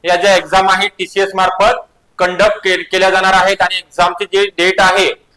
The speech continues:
ती तुम्हाला, अ, म्हणजे आचारसंहिता म्हणजेच विधानसभेच्या निवडणुका झाल्यानंतर डिसेंबर एंड किंवा जानेवारीच्या फर्स्ट वीक मध्ये परीक्षा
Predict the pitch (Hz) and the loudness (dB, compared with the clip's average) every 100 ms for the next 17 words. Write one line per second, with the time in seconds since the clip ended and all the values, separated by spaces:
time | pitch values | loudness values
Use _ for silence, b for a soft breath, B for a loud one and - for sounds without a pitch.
0 | _ - 214 214 190 190 196 208 - _ | _ -6 -4 -4 0 2 4 2 -4 _
1 | _ _ - 156 165 170 165 160 196 196 | _ _ -6 -4 -2 2 2 2 0 -2
2 | 196 208 208 202 - 175 175 214 214 185 | 0 2 2 0 -6 -8 -2 -2 -2 -4
3 | 165 190 196 190 190 208 180 185 190 202 | -2 0 0 -2 -2 -4 -6 -8 -4 -2
4 | 185 190 190 202 165 - 185 202 190 185 | 0 0 -2 -2 -4 -6 -2 0 0 -4
5 | - 190 208 202 175 180 180 - 202 247 | -4 -2 0 0 0 -2 -4 0 0 0
6 | - _ _ - 185 185 202 208 196 196 | -6 _ _ -2 0 -2 -8 -8 -4 0
7 | 214 233 190 175 - 196 | 0 0 -2 -4 -2 0